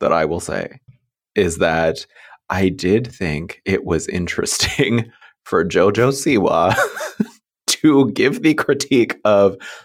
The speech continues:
the fact that Missus Kasha Davis's look looked like a three-year-old's birthday party when the three-year-old didn't know what kind of theme they wanted to have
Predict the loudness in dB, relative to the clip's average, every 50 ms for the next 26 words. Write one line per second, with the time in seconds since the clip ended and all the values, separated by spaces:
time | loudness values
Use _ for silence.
0 | _ _ -4 -2 0 0 0 0 0 -4 -6 -8 -16 -18 -20 -20 _ _ _ -10
1 | -2 0 2 2 2 2 0 0 0 0 -2 0 0 0 0 0 2 4 4 4
2 | 4 4 2 2 4 4 4 4 2 -2 -8 _ _ -2 0 2 2 2 2 2
3 | 0 0 2 0 0 0 0 -2 -2 -2 -2 0 2 4 4 4 4 4 2 0
4 | 0 0 0 0 2 2 0 0 2 2 2 4 4 4 4 2 0 -2 -4 -2
5 | 0 2 4 6 6 4 4 2 0 -2 -4 -4 -4 0 0 2 2 0 -2 -4
6 | -4 -4 -4 -4 -4 -2 -2 0 0 2 2 2 2 2 2 2 2 2 4 4
7 | 2 2 0